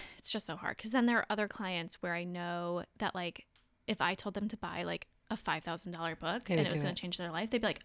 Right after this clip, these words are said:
Speaker 1: "Okay."
Speaker 2: Yes.
Speaker 1: And they'd buy it on Amazon the next day. Like,
Speaker 2: Fully.
Speaker 1: so it's such a gamble of, like, where,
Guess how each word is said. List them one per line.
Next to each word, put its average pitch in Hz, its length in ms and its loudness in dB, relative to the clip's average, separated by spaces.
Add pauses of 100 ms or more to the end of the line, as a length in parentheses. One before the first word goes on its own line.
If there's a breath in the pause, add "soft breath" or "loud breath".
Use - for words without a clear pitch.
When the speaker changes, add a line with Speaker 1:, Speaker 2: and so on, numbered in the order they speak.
Speaker 1:
"Okay." 277 560 8
Speaker 2:
Yes. 185 300 6
Speaker 1:
And 247 100 10
they'd 233 140 10
buy 214 160 12
it 214 80 10
on 202 100 4
Amazon 190 300 0
the 175 60 -4
next 170 180 -4
day. - 260 -2
Like, 220 260 6
Speaker 2:
Fully. 147 360 4 (280 soft breath)
Speaker 1:
so 240 480 8
it's 233 160 2
such 254 240 6
a 254 80 6
gamble 185 540 6
of, 175 100 -2
like, 175 360 2 (760)
where, 190 480 6